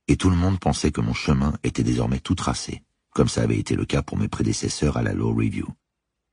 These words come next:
Je commencerai par devenir l'assistant d'un juge à la Cour suprême, puis j'entrerai dans un grand cabinet d'avocats ou au bureau du procureur fédéral, et le moment venu, je pourrai, si j'en avais envie, me lancer en politique.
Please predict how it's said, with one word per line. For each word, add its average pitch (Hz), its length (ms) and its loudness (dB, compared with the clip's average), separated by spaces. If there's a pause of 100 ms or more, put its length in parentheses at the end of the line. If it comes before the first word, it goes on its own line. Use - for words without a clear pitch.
(340)
Je - 100 2
commencerai 85 380 4
par 67 140 2
devenir 62 280 2
l'assistant - 440 0
d'un 57 120 2
juge 65 300 0
à - 20 -2
la 98 80 -2
Cour - 180 -6
suprême, 87 500 2 (520)
puis - 220 4
j'entrerai 65 480 0
dans 57 180 -2
un 57 80 0
grand - 220 0
cabinet - 340 0
d'avocats 101 640 0
ou 107 140 0
au - 20 -4
bureau 60 300 0
du 57 100 0
procureur 58 480 0
fédéral, 67 520 2 (720)
et 69 120 6
le 67 100 4
moment 90 240 4
venu, 71 420 2 (140)
je 71 140 2
pourrai, 58 360 0
si - 180 -2
j'en 73 160 2
avais 57 160 -2
envie, 53 400 -2 (520)
me 69 140 4
lancer 64 300 0
en 53 80 0
politique. - 600 -6